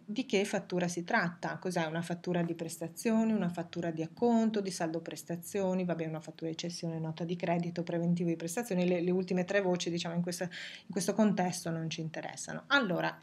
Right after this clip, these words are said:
fattura di acconto, fammi il famoso fondo spese, ti ho già detto che mi hai superato il fido n volte,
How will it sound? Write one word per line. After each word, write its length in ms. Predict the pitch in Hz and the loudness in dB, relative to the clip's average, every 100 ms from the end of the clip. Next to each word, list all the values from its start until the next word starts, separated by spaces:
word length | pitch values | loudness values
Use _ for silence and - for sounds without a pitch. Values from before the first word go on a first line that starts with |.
| - | 0
fattura 360 | 302 294 208 | 0 2 2
di 120 | 196 | 2
acconto, 640 | 175 175 170 160 160 185 - | 0 0 -2 -2 -4 -6 -6
fammi 440 | - - 185 170 214 | -4 2 4 4 2
il 80 | 233 | 2
famoso 400 | 175 170 175 190 | 2 2 2 -2
fondo 320 | 180 165 170 | -2 0 0
spese, 440 | 170 202 175 170 | 2 2 2 0
ti 120 | 165 | 0
ho 100 | 175 | 0
già 160 | 170 180 | 2 4
detto 600 | 175 180 175 - 160 160 - - - | 4 2 2 -4 -6 -6 -10 -16 -8
che 140 | - | 0
mi 100 | 185 | 2
hai 120 | 185 175 | 4 2
superato 600 | 185 175 185 185 175 180 | 0 2 6 6 4 2
il 100 | 175 | 0
fido 600 | - 208 165 165 160 - - | 2 0 2 2 0 -4 -2
n 280 | 180 185 233 | 4 6 6
volte, 540 | 196 165 160 156 196 | 6 4 2 0 -2